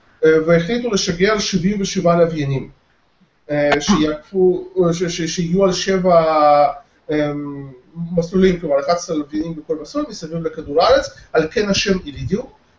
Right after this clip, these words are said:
כי זה, זה יסוד עם שבעים ושבע אלקט-, אטומים. אה, בסוף זה היה שישים ושש <laughs> לוויינים עקב עלויות, אבל בסדר. אה, הם שיגרו,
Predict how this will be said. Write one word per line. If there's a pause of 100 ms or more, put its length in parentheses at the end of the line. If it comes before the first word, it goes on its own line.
כי
זה,
זה
יסוד
עם
שבעים
ושבע
אלקט-, (380)
אטומים. (840)
אה, (240)
בסוף
זה
היה
שישים
ושש (240)
<laughs>
לוויינים
עקב
עלויות,
אבל
בסדר. (600)
אה, (100)
הם
שיגרו,